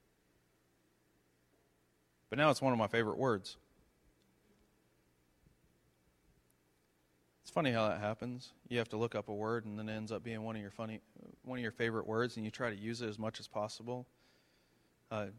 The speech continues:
partially to sound smart. But I just, I love I love that word. It just, it kind of rolls off the tongue, kind of funny. Repudiate.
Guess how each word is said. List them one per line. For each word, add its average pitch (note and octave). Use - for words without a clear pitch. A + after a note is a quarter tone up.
partially C3
to G2+
sound A#2
smart. A2
But B2
I C#3
just, D3
I C3
love D3
I B2
love D3
that B2
word. B2
It A#2
just, -
it A#2+
kind C#3+
of A#2+
rolls C3+
off C3
the A#2+
tongue, B2+
kind G#2+
of G#2
funny. A2+
Repudiate. G#2+